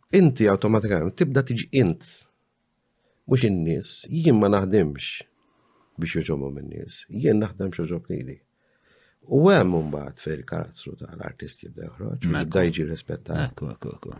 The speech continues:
Speaker 1: Jibda jiġi, kif taf biha, di biċċa xogħol għandek hija studjajt fiha, x'ħafna nies, per eżempju, jien naf, Bacon, semmi artisti kbar. Il-mument li daw ġew jibdew jiġu wara żobba, mhix jaħsbu n-nies, bdew jagħmlu suċċess. I'm not fishing for success, honestly, tax.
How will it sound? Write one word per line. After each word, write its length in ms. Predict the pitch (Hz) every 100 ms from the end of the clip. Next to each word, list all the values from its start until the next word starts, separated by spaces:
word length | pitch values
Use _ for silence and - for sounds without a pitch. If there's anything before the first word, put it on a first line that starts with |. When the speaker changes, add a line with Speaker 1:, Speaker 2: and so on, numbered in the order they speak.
| -
Speaker 1:
Jibda 300 | - - 76
jiġi, 260 | - 85 85
kif 200 | - 82
taf 160 | - 80
biha, 200 | 78 113
di 80 | 135
biċċa 280 | 131 - 151
xogħol 300 | - 147 143
għandek 220 | 147 139
hija 160 | - 82
studjajt 380 | - 95 - -
fiha, 100 | -
x'ħafna 380 | - 92 82 -
nies, 180 | 92
per 140 | - -
eżempju, 380 | 95 92 - -
jien 80 | -
naf, 280 | - - _
Bacon, 480 | - 76 - 76 - 82
semmi 320 | - - 78 67
artisti 380 | - - -
kbar. 240 | 123 - - _ _ _ - _
Il-mument 480 | 156 180 160 117 85
li 60 | 92
daw 240 | 82 69
ġew 320 | 62 - 76 67
jibdew 380 | 73 - 85 80
jiġu 160 | 76 69
wara 180 | 76 -
żobba, 320 | 120 85 76 - _ _ _ _ _
mhix 220 | - 80 -
jaħsbu 240 | 82 -
n-nies, 300 | 160 131 - _ _ _ -
bdew 220 | - 151
jagħmlu 240 | 123 131
suċċess. 480 | 127 127 - - - _ _ _ _ _ _ _ _ -
I'm 180 | 127 165
not 300 | 156 85 -
fishing 380 | - 87 92
for 200 | 82 85
success, 560 | 80 80 67 - - -
honestly, 340 | 104 87 - -
tax. 240 | 82 -